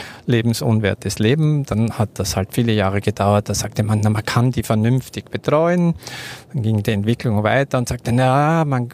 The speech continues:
wenn man da schaut, wo ihre Stärken sind und ihre Schwächen nicht zählen, dann kann man da vielleicht sie auch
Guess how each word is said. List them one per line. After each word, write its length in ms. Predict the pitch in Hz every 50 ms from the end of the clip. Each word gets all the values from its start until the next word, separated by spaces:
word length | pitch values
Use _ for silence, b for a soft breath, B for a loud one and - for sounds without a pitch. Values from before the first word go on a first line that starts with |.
| -
wenn 200 | - 123 113 107
man 160 | 113 113 107 104
da 160 | 110 101 104
schaut, 400 | - - 127 123 135 147 143 -
wo 240 | 123 120 120 123 131
ihre 260 | 127 117 104 101 98
Stärken 600 | - - 147 135 131 131 - - 143 135 135 131 123
sind 380 | - 135 120 117 113 - -
und 220 | 120 113 110 - -
ihre 200 | 113 104 104 104
Schwächen 380 | - - 117 107 - - 117 107
nicht 200 | 104 107 - -
zählen, 240 | 120 110 117 113
dann 140 | 107 101 101
kann 340 | - - - 107 101 110 107
man 220 | 101 101 98 95
da 180 | - - 98 95
vielleicht 720 | - - 113 101 101 98 107 127 147 160 147 - - - -
sie 240 | - - 135 131 120
auch 500 | 101 113 117 117 123 127 - - -